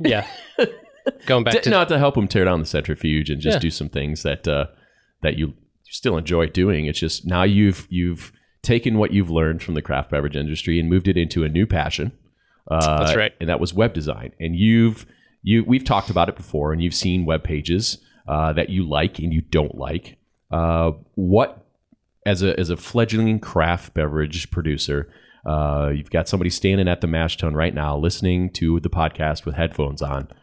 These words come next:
Speaker 2: Uh, where's their, where's their money best spent? What do you like in a website? What do you don't like in a website? What's gonna drive traffic and build that brand loyalty?
Speaker 1: Um, first and foremost, I think it's really just important to be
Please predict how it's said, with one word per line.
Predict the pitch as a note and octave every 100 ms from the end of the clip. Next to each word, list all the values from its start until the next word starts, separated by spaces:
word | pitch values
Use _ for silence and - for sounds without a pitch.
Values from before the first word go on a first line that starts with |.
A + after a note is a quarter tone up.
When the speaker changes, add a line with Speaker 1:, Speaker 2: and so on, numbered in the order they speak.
| _ _ _
Speaker 2:
Uh, | D#2+ D#2 D#2
where's | D2+ F2 G2 G#2+ G#2+ -
their, | F#2 E2 - - _
where's | - A#2 A2+
their |
money | G#2 F#2+
best | E2+ E2 -
spent? | D#2 C2+
What | F2+ G#2+
do |
you | A#2
like | G2+ G2+ -
in | G2+
a |
website? | G2 F#2+ - F#2+ -
What | E2+
do | -
you | E2
don't | G2 F2+ -
like | F2
in | F2
a |
website? | E2+ E2+ F2+ -
What's | A2
gonna | C3+ G2
drive | - E2 -
traffic | - D#2 D#2+ E2 D#2+
and | D#2 - _ _
build | G#2+ F2+
that | D#2+ -
brand | D#2+ C#2+
loyalty? | C#2 C#2 - - _ _ _ - - - _ -
Speaker 1:
Um, | D3 D3 C#3+ - D#3+
first | D3+ F#3+ D3
and | D3 B2
foremost, | B2+ A#2+ A2+ - - - _ _
I | C3
think | C3+ C#3+
it's | C3
really | B2+ B2 A#2
just | A2 -
important | G#2+ A2+ A2 G2+
to | -
be | G#2+ G#2 G2+ G2 -